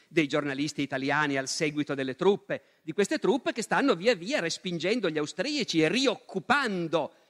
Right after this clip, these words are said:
i territori occupati. Scrive Guelfo Civinini sul Corriere della Sera:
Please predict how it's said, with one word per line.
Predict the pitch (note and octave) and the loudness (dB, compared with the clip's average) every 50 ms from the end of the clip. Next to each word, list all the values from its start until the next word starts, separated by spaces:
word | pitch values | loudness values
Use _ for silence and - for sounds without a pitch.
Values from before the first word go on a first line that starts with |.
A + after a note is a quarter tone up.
| _ | _
i | _ E3+ - | _ -16 -6
territori | - F3+ E3+ E3+ E3+ - A3+ B3 A#3 G3+ | -4 -2 -2 -2 -4 -4 -2 -2 -2 -2
occupati. | E3+ - - E3+ - - C4 C4+ G#3+ E3+ - D#3 C#3+ | -4 -6 -8 -12 -6 -2 0 0 0 0 -2 -2 -4
Scrive | - - - - G#3+ A3+ B3+ B3+ B3+ G3+ G3+ F3 | -4 -4 -4 -4 -4 -2 0 0 0 0 0 0
Guelfo | D#3+ F#3 G#3 A3+ A#3 G#3+ - G#3+ G3 | 2 2 2 2 0 -2 -4 -6 -6
Civinini | - - F#3+ E3+ E3+ F3+ F3+ F#3+ G#3+ B3 C4+ C4+ B3 A#3+ A#3 A#3 - - _ _ _ _ _ _ | -4 -4 -6 -4 -4 -4 -2 -2 0 0 0 0 0 0 -2 -2 -4 -10 _ _ _ _ _ _
sul | - - G3 G3+ F#3+ F3 - | -4 4 6 6 6 6 4
Corriere | - F3 E3+ E3 E3 E3+ E3+ E3 E3+ E3+ E3+ E3 | 2 2 2 2 2 0 0 2 2 2 2 2
della | D#3 D#3+ D#3 D3+ D3 | 0 -2 -2 -2 -4
Sera: | - - - A#2 G#2+ G#2 G2+ G2+ F#2+ | -6 -8 -8 -10 -10 -10 -10 -12 -14